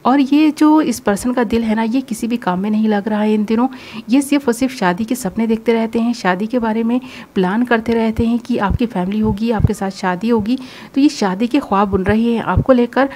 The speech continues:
और आपसे शादी इस पर्सन का ख्वाब है, ये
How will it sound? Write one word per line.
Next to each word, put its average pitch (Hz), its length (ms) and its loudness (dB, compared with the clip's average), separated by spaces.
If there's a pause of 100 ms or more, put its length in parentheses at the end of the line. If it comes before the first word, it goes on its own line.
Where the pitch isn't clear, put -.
(300)
और 262 260 4
आपसे 220 300 -2
शादी 196 320 0
इस 262 120 -2
पर्सन 226 320 0
का 254 140 -2
ख्वाब 208 380 0
है, 220 220 2
ये 240 340 0